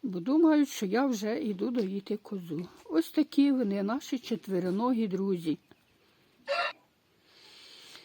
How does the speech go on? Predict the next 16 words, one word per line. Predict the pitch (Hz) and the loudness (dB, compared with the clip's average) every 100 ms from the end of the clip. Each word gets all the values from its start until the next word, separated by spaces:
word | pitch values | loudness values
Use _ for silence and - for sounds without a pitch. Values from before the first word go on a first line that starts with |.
| - _ - | -20 _ 4
І | 320 320 | 8 10
незважаючи | 285 226 247 240 311 302 277 - 254 | 10 8 4 6 6 8 6 4 2
на | 240 233 | 4 2
те, | 269 262 | 4 2
що | 247 240 | 2 2
не | 220 220 | 4 6
дуже | 349 339 | 8 8
вони | 302 269 262 | 8 8 6
в | |
нас | 233 220 - | 6 2 2
і | 220 | 2
миші | 220 339 - 294 | 4 4 4 2
хочуть | - 277 - 262 - | 4 0 0 -2 2
ловити, | 262 240 247 240 - 240 226 - - - - | 2 4 2 2 0 -2 -2 -8 -20 -20 -12
бо | - 208 | -4 2
миші, | 285 330 - 269 240 214 | 4 4 2 2 4 2